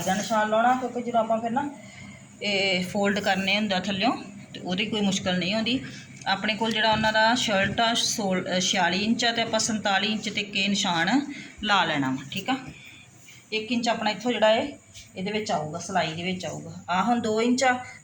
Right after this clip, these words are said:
ਦੋ ਇੰਚ ਤੇ ਹੀ ਆਪਾਂ ਕਮਰ ਦਾ ਨਿਸ਼ਾਨ ਲਾ ਲੈਣਾ, ਤੇ ਦੋ ਤੇ ਹੀ ਇੱਥੇ ਇਹ ਨਿਸ਼ਾਨ ਲਾ ਲੈਣਾ।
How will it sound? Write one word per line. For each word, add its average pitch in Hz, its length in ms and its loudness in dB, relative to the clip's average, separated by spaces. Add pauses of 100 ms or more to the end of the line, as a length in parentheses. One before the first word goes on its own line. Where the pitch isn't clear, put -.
(100)
ਦੋ 226 220 4
ਇੰਚ 247 220 2
ਤੇ 240 80 0
ਹੀ 247 80 2
ਆਪਾਂ 214 300 2
ਕਮਰ 190 320 0
ਦਾ 247 120 2
ਨਿਸ਼ਾਨ 247 340 0
ਲਾ 226 120 4
ਲੈਣਾ, 226 260 0 (640)
ਤੇ 226 80 -2
ਦੋ 190 300 0
ਤੇ 196 120 -4
ਹੀ 240 120 -2
ਇੱਥੇ 190 340 -8
ਇਹ 226 100 -2
ਨਿਸ਼ਾਨ 233 360 2
ਲਾ 208 120 4
ਲੈਣਾ। 202 300 2